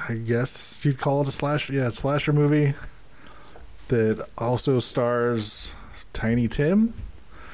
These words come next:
dressed up like a clown throughout most of the movie, and just being a weirdo. So, a girl comes home from college,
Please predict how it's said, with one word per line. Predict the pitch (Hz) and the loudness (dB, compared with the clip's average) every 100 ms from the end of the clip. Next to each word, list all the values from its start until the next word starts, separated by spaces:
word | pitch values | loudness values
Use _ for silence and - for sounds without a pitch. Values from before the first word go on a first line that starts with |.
| - - - - - - - | -14 -16 -16 -16 -16 -14 -4
dressed | 117 - | -4 0
up | 143 | 2
like | 139 127 | 2 -2
a | |
clown | 117 - 139 170 | -2 0 2 2
throughout | 160 165 156 | 2 2 2
most | 170 165 | 2 2
of | 175 | 2
the | 175 | 2
movie, | 180 196 226 220 - - - - - - - - - | 4 4 2 -2 -12 -14 -14 -16 -16 -16 -16 -16 -6
and | 117 110 | -4 2
just | 120 107 | 2 4
being | 117 120 | 4 6
a | |
weirdo. | 113 113 131 147 165 151 - - - - - - - - - - - - - - - - - - - - - - - - - - - | 6 4 4 4 2 -2 -10 -16 -16 -16 -16 -14 -14 -14 -14 -14 -14 -14 -16 -16 -12 -10 -10 -10 -14 -16 -16 -16 -14 -14 -14 -16 -14
So, | - - 131 120 120 | -6 2 4 4 4
a | |
girl | 113 120 120 | 4 2 4
comes | 131 120 | 2 4
home | 120 123 123 127 | 4 4 4 4
from | 120 - 117 | 2 2 2
college, | 123 120 135 165 147 - | 2 2 4 2 0 -4